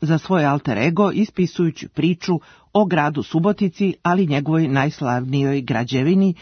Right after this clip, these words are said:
gradskoj kući. Elvedin Nazirović, pisac iz Mostara, u svom romanu Ništa lakše od umiranja ispisuje potresnu priču o švedskom ratnom zločincu, plaćeniku u redovima vojske H V O.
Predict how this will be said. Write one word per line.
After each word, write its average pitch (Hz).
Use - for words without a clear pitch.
gradskoj 147
kući. -
Elvedin 190
Nazirović, 190
pisac 180
iz 160
Mostara, 165
u 131
svom 160
romanu 151
Ništa 170
lakše 165
od 131
umiranja 226
ispisuje 226
potresnu 160
priču 196
o 233
švedskom 190
ratnom 160
zločincu, 185
plaćeniku 170
u 180
redovima 147
vojske 135
H 151
V 165
O. 156